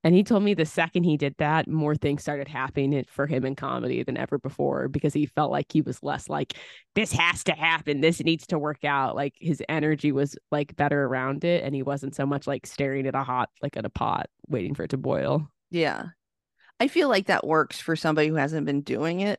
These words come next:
Speaker 2: as long. Like, I
Speaker 1: Yeah.
Speaker 2: feel like I have so m-, like, and it's a dumb thing to be like, "I have so much invested," 'cause it's like, "Well, what would I have been doing otherwise?" Like,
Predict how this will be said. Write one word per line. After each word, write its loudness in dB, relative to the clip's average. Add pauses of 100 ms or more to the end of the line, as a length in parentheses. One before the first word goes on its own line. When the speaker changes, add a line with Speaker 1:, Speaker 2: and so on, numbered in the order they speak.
Speaker 2:
as -2
long. 0 (340)
Like, 2
I 4
Speaker 1:
Yeah. 2
Speaker 2:
feel 2
like 2
I 2
have 0
so 0
m-, -2
like, 0 (200)
and 2
it's -2
a -6
dumb 0
thing -2
to -4
be 2
like, 0
"I -2
have 0
so 0
much 0
invested," -4
'cause -4
it's -8
like, 0
"Well, 0
what 0
would -2
I 0
have -4
been -4
doing -4
otherwise?" -2
Like, -2